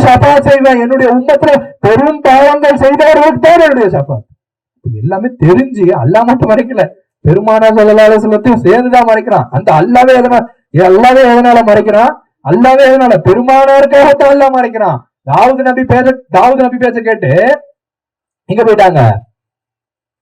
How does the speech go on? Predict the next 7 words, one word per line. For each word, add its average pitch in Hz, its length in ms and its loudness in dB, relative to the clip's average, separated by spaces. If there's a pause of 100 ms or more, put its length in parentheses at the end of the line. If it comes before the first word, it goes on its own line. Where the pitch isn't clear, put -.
(640)
மீன் 262 180 -2
பிடிக்க 214 240 -2
போயிட்டாங்க. 135 360 0 (720)
என்ன 226 180 -2
கிழமை 226 260 2
போக 220 160 2
கூடாது? 214 300 2